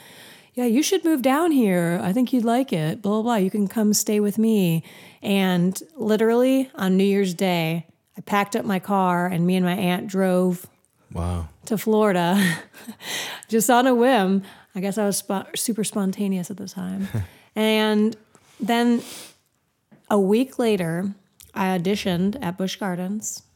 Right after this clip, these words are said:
Speaker 1: Tampa Bay,
Speaker 2: Mm-hmm.
Speaker 1: and got a call a month later, and I feel like the rest is history.
Speaker 2: <laughs>
Speaker 1: I started my job at Busch Gardens. I was there for eleven years, and I feel like from there, everything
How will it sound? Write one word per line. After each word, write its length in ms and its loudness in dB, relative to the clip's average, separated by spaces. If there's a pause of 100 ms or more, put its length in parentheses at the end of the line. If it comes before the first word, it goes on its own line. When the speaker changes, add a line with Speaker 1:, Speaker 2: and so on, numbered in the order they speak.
(200)
Speaker 1:
Tampa 300 -12
Bay, 400 -8 (100)
Speaker 2:
Mm-hmm. 280 -2 (360)
Speaker 1:
and 380 0
got 180 2
a 60 -2
call 800 0 (120)
a 80 -2
month 340 0
later, 520 -2 (480)
and 260 -2
I 60 -2
feel 280 -2
like 380 -4
the 140 -2
rest 280 -2
is 120 -8
history. 580 -6 (240)
Speaker 2:
<laughs> 240 -6
Speaker 1:
I 60 -2
started 400 2
my 160 2
job 260 2
at 120 0
Busch 200 0
Gardens. 400 -2
I 80 -2
was 140 -4
there 120 -2
for 140 -6
eleven 380 -2
years, 400 -2
and 100 0
I 60 -2
feel 220 -2
like 200 -4
from 220 0
there, 480 0 (640)
everything 800 0